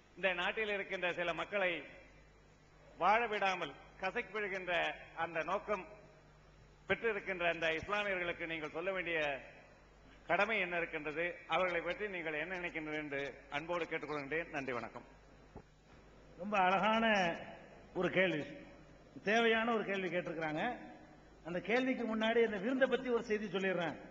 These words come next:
Speaker 2: என்ன, விருந்து என்ன உடனே சைவம் அசைவம் விவகாரம் வந்துடும். விளங்குதா? சைவமா இருந்தா, அசைவமா இருந்தா நிறைய பேர் சாப்பிட மாட்டாங்க.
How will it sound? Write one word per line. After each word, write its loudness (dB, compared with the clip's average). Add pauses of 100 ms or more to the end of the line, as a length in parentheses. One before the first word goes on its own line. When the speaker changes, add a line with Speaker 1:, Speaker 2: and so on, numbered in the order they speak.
(460)
Speaker 2:
என்ன, 2
விருந்து 4
என்ன 4
உடனே 2 (960)
சைவம் 4
அசைவம் 4
விவகாரம் 4
வந்துடும். 0 (640)
விளங்குதா? 4 (720)
சைவமா 4
இருந்தா, 2 (200)
அசைவமா 0
இருந்தா 2 (520)
நிறைய 2
பேர் 2
சாப்பிட 2
மாட்டாங்க. 0